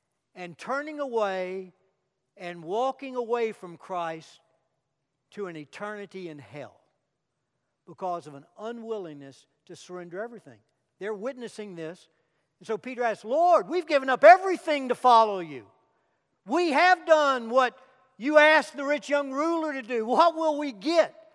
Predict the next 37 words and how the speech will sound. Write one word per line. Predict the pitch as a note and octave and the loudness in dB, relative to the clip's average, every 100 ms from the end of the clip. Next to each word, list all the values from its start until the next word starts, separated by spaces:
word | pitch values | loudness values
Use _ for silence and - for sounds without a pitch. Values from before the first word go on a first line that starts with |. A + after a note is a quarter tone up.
| _ _ _ - | _ _ _ -18
And | D3+ | -8
here's | G3 A#3 F#3+ | -6 -6 -8
Jesus' | G#3 G3+ F#3 F3 | -16 -16 -14 -14
answer. | D#3 A#2+ G#2 A2 | -14 -16 -20 _
Then | F3+ B3+ | -14 -12
Jesus | B3 B3+ A3 G#3 | -14 -14 -14 -12
answers, | G#3+ F3+ A2+ _ _ _ _ | -12 -14 -20 _ _ _ _
"Yes." | D#3+ B3+ C#4 - _ _ _ _ _ _ _ _ _ _ _ _ _ - | -10 -8 -10 -20 _ _ _ _ _ _ _ _ _ _ _ _ _ -16
In | F3+ | -10
other | |
words, | A3 A3 | -8 -8
he | B3+ | -10
affirms | A3+ A3 C4 C#4+ A#3+ B2+ A2+ _ _ _ | -8 -8 -8 -10 -16 -20 _ _ _ _
what | F#3 - | -20 -16
Peter | G#3+ G3 | -16 -12
just | G#3 - | -12 -10
said. | A3 | -8
"Yes, | E3+ B3 - | -6 -8 -10
you | A#3 | -12
have | A3+ C#4+ A#3+ | -10 -10 -10
given | F#3+ D#3 | -12 -12
up | C3+ C#3+ | -14 -14
everything | B2 B2+ D3 B2+ | -16 -18 -18 -18
to | |
follow | A#2+ C#3+ B2 A#2 | -16 -14 -14 -18
me. | A2+ _ _ _ _ _ - | -20 _ _ _ _ _ -12
And | G#3 G#3+ | -4 0
I | A3+ | 0
assure | G#3 - D4 E4 | 0 -4 -6 -4
you | C#4 A3 G#3 | -6 -6 -4
that | G#3 G#3+ | -4 -4
when | A3 | -8
the | G3 | -6
world | E3+ G#3+ C#4+ D#4 D4+ B3 | 0 4 6 6 2 -4
is | A#3 F3+ | -8 -10
made | G#3 B3+ B3 A3+ | -2 0 0 -2
new | F#3+ A3+ B3+ C3+ | -6 -4 -4 -6